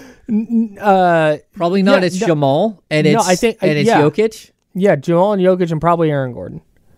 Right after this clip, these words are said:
Speaker 2: Maybe.
Speaker 1: And it depends. I, I mean, it depends a little bit on his role because he'd have a little bit of that Andre Iguodala thing where
Speaker 2: So
Speaker 1: it would be, like,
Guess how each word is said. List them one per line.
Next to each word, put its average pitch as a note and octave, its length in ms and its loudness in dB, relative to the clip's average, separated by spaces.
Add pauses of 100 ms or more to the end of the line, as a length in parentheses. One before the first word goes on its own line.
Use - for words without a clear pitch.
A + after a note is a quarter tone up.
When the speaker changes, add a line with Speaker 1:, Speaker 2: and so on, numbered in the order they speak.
(760)
Speaker 2:
Maybe. D#3+ 500 0 (280)
Speaker 1:
And F#3 100 0
it A3+ 80 0
depends. B3+ 400 0
I, G#3+ 120 -4
I A3 100 -4
mean, A3+ 120 0
it G3+ 80 -4
depends A3 280 -2
a A3 40 -2
little F#3 140 0
bit F#3+ 140 0
on F3 100 0
his C#3 120 -2
role C#3 220 -2
because E3 240 -2
he'd E3 120 0
have G3+ 120 2
a G3+ 60 0
little D3+ 200 0
bit E3 120 0
of E3 60 2
that D3 140 2
Andre C#3 300 0
Iguodala C3+ 400 -2
thing F3 300 -4 (640)
where D#3+ 180 0
Speaker 2:
So D3+ 200 4
Speaker 1:
it C#3+ 60 2
would D3+ 140 -2
be, D3+ 160 -2
like, C#3+ 460 -2